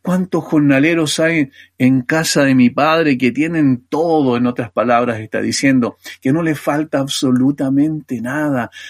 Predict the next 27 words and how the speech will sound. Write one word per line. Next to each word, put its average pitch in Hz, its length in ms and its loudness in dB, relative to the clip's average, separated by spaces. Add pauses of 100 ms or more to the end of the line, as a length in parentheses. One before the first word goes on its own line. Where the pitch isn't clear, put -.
(340)
y 147 120 -8
que 135 280 0
son 165 380 -2
saciados 151 840 0
y 120 80 0
yo 135 160 2
aquí 143 440 2 (360)
pereciendo 135 760 0
de 117 140 -2
hambre. 139 480 -4 (260)
¿Cuántas, 170 680 -4 (280)
cuántas 160 420 -4
personas 165 600 -2
que 135 100 -8
están 180 340 -4
disfrutando 151 1160 -2
allí 107 420 -2 (500)
de 113 140 -4
la 104 160 -2
casa 104 300 -4
de 107 60 -4
mi 104 100 -4
padre 104 380 -4
y 95 40 -6
yo 110 360 -6 (100)
pereciendo 107 800 -6 (180)
aquí 98 500 -8